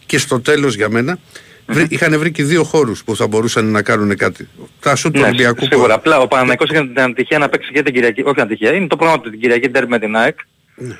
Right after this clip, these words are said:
Speaker 1: Ε, τε-,
Speaker 2: Ε, και την Τετάρτη πάλι, ναι,
Speaker 1: εντάξει, τώρα
Speaker 2: γιατί
Speaker 1: η-, η-, μα είναι περίοδος που είναι με τα ντέρμπι, γιατί ο Ολυμπιακός, ας πούμε, είχε πριν παιχνίδι με την αεκ και πήγε κατευθείαν στη Λεωφόρο.
Speaker 2: Απλά το διπλό που πήρε έξω ο Καρασκάκη τώρα με νίκη επί του Παναθηναϊκού παίρνει πρώτη, αν δεν κάνω λάθος, έτσι. Νομίζω πάει
Speaker 1: Ναι.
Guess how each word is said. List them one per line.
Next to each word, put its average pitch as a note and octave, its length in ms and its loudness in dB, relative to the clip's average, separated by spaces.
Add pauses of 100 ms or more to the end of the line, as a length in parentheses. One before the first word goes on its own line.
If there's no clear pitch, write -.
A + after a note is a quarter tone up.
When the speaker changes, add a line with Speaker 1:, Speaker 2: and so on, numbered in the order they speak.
Speaker 1:
Ε, F3+ 160 -6
τε-, - 180 -4
Speaker 2:
Ε, D#3+ 60 -4
και F#3 140 -2
την E3 120 -10
Τετάρτη D#3+ 340 0
πάλι, B2 240 0
ναι, A2 60 0
Speaker 1:
εντάξει, G#2 180 0
τώρα E3+ 200 0
Speaker 2:
γιατί C#3 160 2
Speaker 1:
η-, C3 140 2
η-, G#3 100 0
μα E3+ 100 -2
είναι F#3+ 140 -2
περίοδος F3+ 380 -4
που F#3 60 -6
είναι F#3 80 -2
με F3 80 -4
τα E3 120 -4
ντέρμπι, D#3+ 160 -4
γιατί B2+ 180 -4
ο - 20 -2
Ολυμπιακός, C3+ 460 -2
ας C3+ 100 -6
πούμε, E3 180 -4
είχε D#3+ 140 -2 (380)
πριν F3 180 -2
παιχνίδι D#3 340 -2
με D3+ 100 0
την C#3+ 220 -4
αεκ F#3+ 160 0 (140)
και - 80 -6
πήγε F3 180 -6
κατευθείαν D#3+ 360 -2
στη D#3+ 120 -6
Λεωφόρο. D3 420 0 (320)
Speaker 2:
Απλά C#3 300 2
το D#3 140 2
διπλό B2 240 2
που C#3+ 100 2
πήρε C#3+ 180 2
έξω C#3+ 160 -2
ο - 40 0
Καρασκάκη B2 460 0
τώρα C#3 240 0
με C3+ 120 0
νίκη C#3+ 240 0
επί B2 80 -2
του B2+ 80 0
Παναθηναϊκού B2 340 0
παίρνει D#3 260 0
πρώτη, G#2 260 -2
αν F#2+ 100 -2
δεν F#2 100 -10
κάνω F#2+ 160 -2
λάθος, F#2 220 -6
έτσι. B2 220 -4 (840)
Νομίζω G2 280 -10
πάει A2 120 0
Speaker 1:
Ναι. - 60 -10